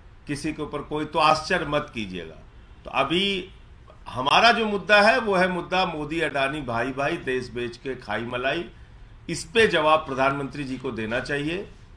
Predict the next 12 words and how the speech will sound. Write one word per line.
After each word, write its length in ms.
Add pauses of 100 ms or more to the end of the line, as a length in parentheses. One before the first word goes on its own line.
(680)
भारत 600
माता 460
की 260
संपत्तियों 880
को 240
लूटने 600
वालों 440
को 260
बख्शेंगे 760
नहीं 260
हम 200
लोग। 220